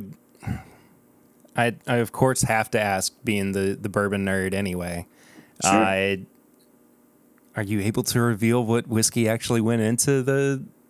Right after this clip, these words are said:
Speaker 1: the blend here?
Speaker 2: I
Speaker 1: Like,
Speaker 2: can
Speaker 1: where
Speaker 2: tell
Speaker 1: it
Speaker 2: you a
Speaker 1: was
Speaker 2: few, I can
Speaker 1: Okay.
Speaker 2: tell you a few things.
Speaker 1: Okay.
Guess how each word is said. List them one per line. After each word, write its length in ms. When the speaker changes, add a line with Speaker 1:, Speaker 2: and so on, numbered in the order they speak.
Speaker 1:
the 100
blend 320
here? 380
Speaker 2:
I 60
Speaker 1:
Like, 80
Speaker 2:
can 80
Speaker 1:
where 120
Speaker 2:
tell 60
Speaker 1:
it 40
Speaker 2:
you 40
a 40
Speaker 1:
was 160
Speaker 2:
few, 220
I 60
can 100
Speaker 1:
Okay. 80
Speaker 2:
tell 180
you 140
a 40
few 220
things. 520
Speaker 1:
Okay. 360